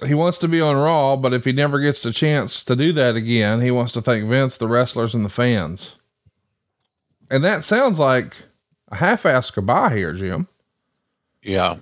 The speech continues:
Speaker 2: but it wasn't.
Speaker 1: Yeah.
Speaker 2: It sounded like it, but it wasn't. And I think sometimes during that period of time, uh, we weren't real sure what was gonna happen.
Speaker 1: Right.
Speaker 2: I mean, Rock had great opportunities, and he was, he was, he was putting out,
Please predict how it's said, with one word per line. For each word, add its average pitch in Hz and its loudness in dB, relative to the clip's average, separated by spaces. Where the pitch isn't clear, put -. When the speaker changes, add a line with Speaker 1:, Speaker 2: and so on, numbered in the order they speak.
Speaker 2:
but 101 -4
it - -2
wasn't. 139 0
Speaker 1:
Yeah. 101 2
Speaker 2:
It 92 -8
sounded 143 2
like 104 2
it, 98 -2
but 113 0
it 104 -2
wasn't. 110 -2
And 123 -2
I 147 0
think 151 -2
sometimes 135 -2
during 120 -2
that 107 -4
period 127 -2
of 90 -12
time, 120 -2
uh, 87 0
we 117 -4
weren't 123 -2
real 113 0
sure 113 -2
what 90 -12
was 98 -10
gonna 90 -8
happen. 82 -10
Speaker 1:
Right. 104 0
Speaker 2:
I 92 -14
mean, 98 -4
Rock 110 2
had 92 -2
great 110 0
opportunities, 107 -2
and 76 -18
he 104 -10
was, - -6
he 110 -8
was, 95 -6
he 107 -8
was 92 -6
putting 104 -2
out, 104 -2